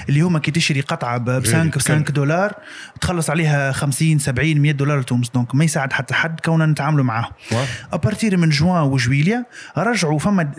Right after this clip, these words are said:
Speaker 1: شركات متاع توصيل رجعوا يخدموا يوصلوا لتونس، اللي هما اكزومبل سانيو، وفما سنغافور بوست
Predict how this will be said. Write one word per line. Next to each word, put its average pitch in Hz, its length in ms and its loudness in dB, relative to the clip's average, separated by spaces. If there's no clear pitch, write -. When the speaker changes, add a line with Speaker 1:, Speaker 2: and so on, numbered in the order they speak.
Speaker 1:
شركات 165 500 0
متاع 139 200 0
توصيل 170 460 0
رجعوا 175 220 2
يخدموا 180 360 2
يوصلوا 165 300 2
لتونس، 143 340 0
اللي 127 140 0
هما 156 360 2
اكزومبل 143 380 0
سانيو، 151 500 2
وفما 156 1000 2
سنغافور 143 500 0
بوست 165 380 0